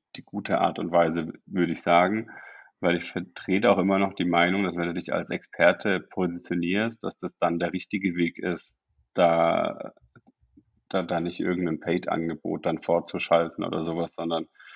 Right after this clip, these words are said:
wenn du dich als Experte positionierst, dann kannst du deine Experte am be-, Expertise am besten unter Beweis stellen, wenn du wirklich erzählst, wie es funktioniert hat. Und da, äh, und die Leute enablest, da pro-,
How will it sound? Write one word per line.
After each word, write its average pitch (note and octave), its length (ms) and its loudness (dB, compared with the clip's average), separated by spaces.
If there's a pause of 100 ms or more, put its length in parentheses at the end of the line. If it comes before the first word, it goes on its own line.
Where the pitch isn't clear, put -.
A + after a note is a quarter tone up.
(320)
wenn F2 100 -2
du E2+ 80 0
dich E2+ 160 -2
als E2 140 -2
Experte - 460 2
positionierst, F2 600 -4
dann F#2 80 -2
kannst F2 240 -6
du F#2 40 -2
deine F2 240 0
Experte - 500 0
am E2+ 120 0
be-, F2+ 220 0
Expertise F#2+ 640 -4
am E2+ 120 -2
besten F2+ 300 0
unter F2 200 -4
Beweis E2+ 320 2
stellen, E2+ 360 -2
wenn E2 140 -6
du E2 120 -16
wirklich E2+ 360 -8
erzählst, - 460 -4
wie F2 60 -4
es D#2+ 100 -8
funktioniert E2 500 -8
hat. D#2+ 140 -6 (340)
Und E2 180 -10
da, E2 320 2 (680)
äh, E2 480 2 (320)
und F2+ 160 -2
die F2+ 60 0
Leute E2+ 360 0
enablest, E2+ 540 -2
da E2 80 -2
pro-, E2+ 240 -12